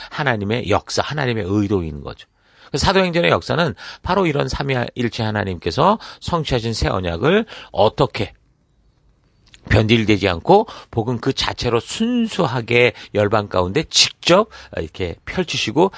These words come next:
그 문을 여시는 역사, 바로 그 역사가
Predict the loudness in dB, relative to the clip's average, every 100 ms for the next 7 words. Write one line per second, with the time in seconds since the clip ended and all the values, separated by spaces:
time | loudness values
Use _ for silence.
0 | -6 -2 0 2 2 0 0 -2 -2 -2
1 | 0 0 2 2 2 2 -2 _ _ _
2 | _ _ -2 0 2 0 0 -2 -2 0
3 | 0